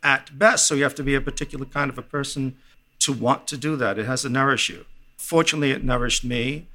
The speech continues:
I had a great partner when it comes to the outdoor theater, my wife, who passed away. She was a fantastic partner, and I had a, a lot to do with the feeling of the organization as well as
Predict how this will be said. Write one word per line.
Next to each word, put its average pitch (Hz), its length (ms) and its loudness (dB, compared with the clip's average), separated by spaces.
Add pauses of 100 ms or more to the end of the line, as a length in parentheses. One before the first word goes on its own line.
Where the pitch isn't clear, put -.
(340)
I 131 120 6
had 127 160 6
a 120 40 0
great 127 260 2
partner 156 520 2 (100)
when 135 120 -8
it 131 60 -6
comes 131 180 -4
to 139 60 -6
the 131 100 -2
outdoor 139 340 0
theater, 131 300 -2
my 120 160 0
wife, 117 300 0
who - 60 -14
passed 123 340 0
away. 120 340 -2 (580)
She - 140 -6
was 123 80 -2
a - 40 -4
fantastic 131 560 0
partner, 135 260 -2
and 139 100 -2
I 123 40 2
had 139 120 -2
a, - 20 0
a 135 320 -6
lot 131 340 0
to 135 80 -6
do 131 380 0 (680)
with 233 280 6
the 170 80 -10
feeling 156 440 4
of 110 140 -2
the 107 300 -2
organization 127 1120 0
as 113 380 -8
well 117 260 2
as 113 280 -6